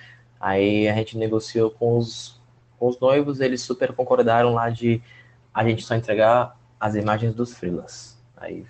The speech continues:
ficou nisso, a gente vai entregar metade do serviço, vamos até dar um álbum pra eles de, de presente,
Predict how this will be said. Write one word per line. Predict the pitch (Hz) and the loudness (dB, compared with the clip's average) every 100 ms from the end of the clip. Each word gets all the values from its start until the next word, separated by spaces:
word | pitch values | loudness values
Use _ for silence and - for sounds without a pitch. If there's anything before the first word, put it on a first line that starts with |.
| - | -20
ficou | - - 101 | -14 -6 -4
nisso, | 104 92 - 98 | -4 -8 -10 -12
a | |
gente | 95 | -10
vai | 98 92 | -8 -6
entregar | 98 98 | -2 -2
metade | 95 101 | 2 0
do | 98 | 0
serviço, | - 113 101 - | -6 -4 -4 -6
vamos | 98 98 | -4 -4
até | 101 | -2
dar | 110 | -2
um | 117 117 | 0 2
álbum | 104 104 101 | 0 0 -4
pra | 98 98 | -2 -2
eles | 98 98 | -2 -6
de, | 98 - _ - | -10 -18 _ -14
de | 95 | -10
presente, | 98 101 95 95 101 - - | -4 0 0 -2 -6 -8 -18